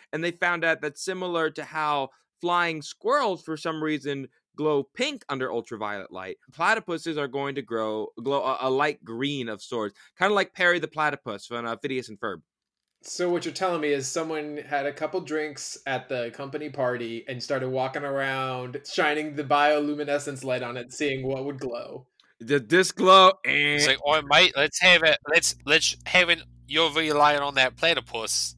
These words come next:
Speaker 1: Mate, I bet I will. Bet I'll do it. Watch me. Watch me do it now.
Speaker 2: I
Speaker 1: <laughs>
Speaker 2: hope we don't have any listeners in Australia.
Speaker 1: We do.
Speaker 3: Yeah, I know people in Australia that listen to it. I apo-, I,
Speaker 1: <laughs>
Speaker 3: I, you know what? I don't apologize for my accent.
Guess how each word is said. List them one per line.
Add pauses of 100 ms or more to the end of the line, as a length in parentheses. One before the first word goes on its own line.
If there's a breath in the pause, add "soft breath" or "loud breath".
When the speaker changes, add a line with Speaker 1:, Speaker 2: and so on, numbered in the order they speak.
Speaker 1:
Mate,
I
bet
I
will. (280)
Bet
I'll
do
it. (160)
Watch
me.
Watch
me
do
it
now. (280)
Speaker 2:
I
Speaker 1:
<laughs>
Speaker 2:
hope
we
don't
have
any
listeners
in
Australia.
Speaker 1:
We
do. (220)
Speaker 3:
Yeah, (120)
I
know
people
in
Australia
that
listen
to
it. (320)
I
apo-,
I, (180)
Speaker 1:
<laughs>
Speaker 3:
I,
you
know
what?
I
don't
apologize
for
my
accent.